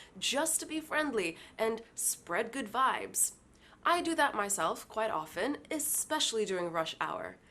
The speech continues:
In London, rush hour gets very bad and the trains get super packed. People tend to get annoyed at each other a lot, and there's always this tension in the carriages. And that's when I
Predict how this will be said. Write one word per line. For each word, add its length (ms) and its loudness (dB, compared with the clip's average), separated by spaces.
In 100 8
London, 460 6
rush 360 0
hour 540 4
gets 320 -2
very 480 -4
bad 460 -2
and 140 -2
the 60 -6
trains 480 -2
get 260 0
super 380 0
packed. 540 -4
People 260 6
tend 180 8
to 60 -2
get 100 8
annoyed 260 6
at 60 2
each 180 -4
other 380 -4
a 80 -2
lot, 560 2
and 600 0
there's 240 -2
always 360 -4
this 320 -2
tension 420 0
in 140 -6
the 60 -6
carriages. 720 -6
And 140 0
that's 240 2
when 300 0
I 540 2